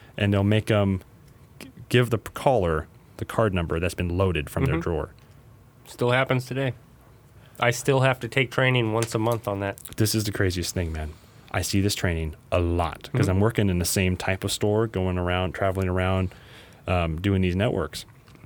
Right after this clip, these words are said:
Speaker 1: And I get to this one where I'm working on the network, and I see this lady on the phone, a manager. She's on the phone, and she's saying, "I'm on the phone with my boss's boss's boss."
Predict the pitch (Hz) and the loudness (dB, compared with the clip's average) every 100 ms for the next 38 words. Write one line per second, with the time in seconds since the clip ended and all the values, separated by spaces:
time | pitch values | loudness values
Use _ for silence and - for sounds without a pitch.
0 | - - - - - - 120 104 95 95 | -20 -20 -20 -18 -16 -6 0 2 2 2
1 | 92 85 - - - - 101 117 - 113 | -2 -4 -12 -20 -20 -8 -4 -2 -2 0
2 | 107 107 139 139 110 104 101 104 107 107 | 0 0 2 2 2 0 2 0 0 0
3 | 101 98 123 110 107 - - - - 98 | 0 0 0 0 -2 -6 -20 -20 -8 -4
4 | 90 110 107 101 113 107 92 - 120 110 | 0 0 0 0 0 2 0 -2 0 0
5 | - - 90 90 95 101 73 71 - - | -2 -6 -6 -2 0 0 -2 -8 -12 -16
6 | - - - - - - 92 98 113 87 | -20 -20 -20 -20 -14 -8 -4 -2 -2 -4
7 | 80 78 - - - 92 - 98 - 95 | -6 -10 -18 -20 -8 -8 -2 -2 -2 -2
8 | 90 87 - - - - - - - 135 | -2 -4 -8 -20 -20 -20 -20 -20 -2 2
9 | 143 156 147 143 135 120 110 113 113 110 | 4 4 4 4 4 2 2 2 2 2
10 | 104 - 107 101 87 - 104 98 - - | 0 0 0 0 -4 -2 0 0 -2 -8